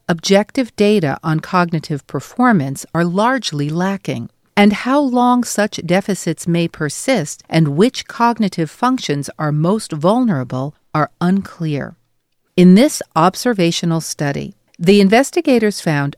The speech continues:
objectively measurable cognitive deficits that may persist for a year or more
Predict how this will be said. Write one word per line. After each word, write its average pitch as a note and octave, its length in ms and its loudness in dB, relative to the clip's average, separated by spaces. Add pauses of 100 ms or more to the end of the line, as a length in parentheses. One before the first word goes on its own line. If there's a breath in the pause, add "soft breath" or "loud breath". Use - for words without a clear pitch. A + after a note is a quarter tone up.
objectively F#3+ 800 0
measurable A3 720 0
cognitive A3 760 -2
deficits F#3 760 -2
that E3 220 2
may G3 340 4
persist - 760 -4
for E3+ 280 2
a D#3 80 -4
year G#3 520 -2
or A3+ 280 2
more G#3 480 2